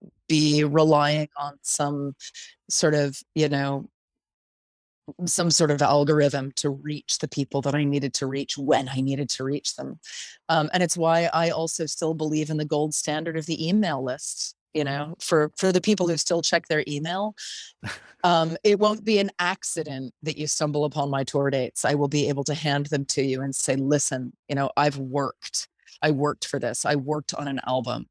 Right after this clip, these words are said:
Speaker 1: I worked putting a tour together. Can I give you the information? Here it is," as opposed to relying on perhaps the algorithm will throw this your way because I happened to wanna wear lipstick that day and take a cute picture of me and my kid. And so it floated to the top.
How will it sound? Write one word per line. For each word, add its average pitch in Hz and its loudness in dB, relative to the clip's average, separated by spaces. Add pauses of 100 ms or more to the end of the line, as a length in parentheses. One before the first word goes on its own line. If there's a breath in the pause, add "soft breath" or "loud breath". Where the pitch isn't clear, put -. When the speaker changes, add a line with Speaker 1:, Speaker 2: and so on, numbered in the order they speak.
(140)
Speaker 1:
I 151 6
worked 147 -2
putting 147 0
a 139 -6
tour 143 -2
together. 123 -2
Can 160 0
I 156 2
give 151 2
you 147 2
the 147 0
information? 139 -2
Here 139 0
it 131 0
is," 135 0 (400)
as 160 0
opposed 151 0
to 165 -2
relying 143 2
on 143 -4
perhaps - 0
the 151 0
algorithm 139 0
will 131 -4
throw 139 -2
this 135 -4
your 139 -4
way 135 2
because 131 -4
I 139 0
happened 131 -4
to - 0
wanna 131 0
wear 131 0
lipstick 139 -2
that 131 0
day 127 -2
and 123 -4
take - -8
a 139 -6
cute 117 -2
picture - -2
of 123 -2
me 135 4
and 131 2
my 131 -2
kid. - -2
And 127 -4
so 120 0
it - -8
floated 131 -4
to - -14
the - -20
top. - -6